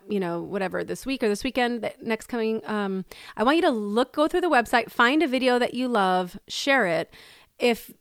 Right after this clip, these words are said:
if you're trying to get by with, uh, avoiding the shadow banning, um, algorithms that unfortunately are there,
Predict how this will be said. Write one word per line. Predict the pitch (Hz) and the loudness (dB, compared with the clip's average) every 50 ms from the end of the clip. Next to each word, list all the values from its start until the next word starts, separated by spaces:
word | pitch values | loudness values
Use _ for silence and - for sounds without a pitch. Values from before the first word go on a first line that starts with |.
| _ - | _ 0
if | - 240 226 220 - | 2 2 2 2 2
you're | 226 220 220 | -2 -2 0
trying | - - 320 311 320 302 | 0 0 2 2 2 2
to | 302 | 0
get | 208 262 254 226 208 | 2 0 0 0 2
by | 190 220 214 208 208 208 214 | 2 4 4 6 4 4 2
with, | 214 208 202 196 190 - - - | 2 2 0 -2 -2 -4 -4 -2
uh, | 196 185 175 170 - - | -2 0 0 0 0 -2
avoiding | 196 175 175 190 196 196 190 196 190 190 | -2 -2 0 0 0 2 2 0 0 -2
the | 185 185 | -2 -4
shadow | - - 220 190 185 190 190 | -2 -2 0 0 0 0 -2
banning, | 165 185 175 170 175 170 170 175 175 - | -2 -4 -4 -4 -4 -4 -6 -6 -6 -6
um, | 185 175 170 165 165 165 165 165 _ _ _ - - - - | -6 -6 -6 -6 -6 -6 -8 -8 _ _ _ -20 -20 -12 -2
algorithms | - 208 208 202 202 202 190 185 180 185 185 185 202 233 233 - | 2 2 2 4 2 0 0 0 0 0 -2 -2 0 -2 -4 0
that | - 185 - - | -2 -2 0 0
unfortunately | 196 190 180 214 196 185 - 214 196 | -2 -2 0 -2 -2 -2 -2 -2 -2
are | 185 185 180 | 0 -2 0
there, | 185 175 180 214 | 0 0 0 0